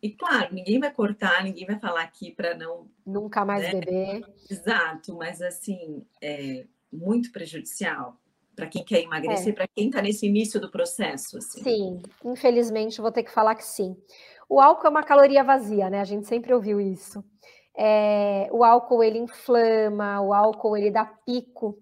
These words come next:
Speaker 2: de açúcar no sangue, e aí ali o nosso corpo libera muita insulina pra baixar esse açúcar em excesso, insulina em excesso aumenta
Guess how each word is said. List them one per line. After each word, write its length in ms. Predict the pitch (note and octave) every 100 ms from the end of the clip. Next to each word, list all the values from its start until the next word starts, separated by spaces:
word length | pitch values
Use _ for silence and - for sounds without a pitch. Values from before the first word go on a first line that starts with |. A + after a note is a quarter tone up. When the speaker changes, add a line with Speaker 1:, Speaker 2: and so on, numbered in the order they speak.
| _
Speaker 2:
de 160 | G3 A#3
açúcar 480 | A3+ - A3+ A3
no 80 | G#3+
sangue, 720 | G#3 - A3+ A3 A3 A3 G3+ G3+
e 40 |
aí 160 | G3+ G3+
ali 380 | G3+ G#3 G#3+ -
o 100 | G#3+
nosso 240 | G#3 G#3
corpo 220 | A3+ G#3+ G#3+
libera 320 | G3+ G#3+ G3+
muita 280 | G#3 A#3 A3+
insulina 600 | A3 - G3+ A3+ A3+ G#3 _ - - _ -
pra 160 | G#3+
baixar 380 | G3+ G#3+ - G#3
esse 120 | G#3 G#3
açúcar 360 | - A3 G#3
em 120 | G3+
excesso, 600 | G#3 - A3 G#3+ G#3 -
insulina 520 | G#3 G#3 - G#3 A3 G#3
em 100 | G#3
excesso 540 | G3+ A3 G#3 G3+ G#3+ _ _ _ _ -
aumenta 680 | A3 A3 A#3 A#3 G#3+ -